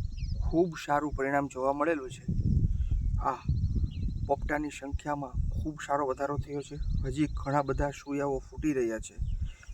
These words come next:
એ પણ જોઈ શકો છો. જો ઘણા બધા ફૂ-, સુયા, આ મારવાથી સુયાની સંખ્યામાં ખૂબ વધારો થાય છે અને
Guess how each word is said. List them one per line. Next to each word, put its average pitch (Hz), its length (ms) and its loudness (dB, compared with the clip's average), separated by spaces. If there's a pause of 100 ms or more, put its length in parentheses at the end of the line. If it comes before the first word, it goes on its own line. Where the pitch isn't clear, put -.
(160)
એ 143 80 4
પણ 147 240 -4
જોઈ 131 200 -2
શકો 135 340 -4
છો. 135 160 -4
જો 131 120 -2
ઘણા 143 340 2
બધા 143 260 2
ફૂ-, - 380 -12
સુયા, 135 220 2 (640)
આ 143 140 6
મારવાથી 147 600 4
સુયાની 151 540 2
સંખ્યામાં 147 640 0
ખૂબ 143 440 -2
વધારો 135 340 2
થાય 143 240 2
છે - 160 -8 (1000)
અને 147 240 -4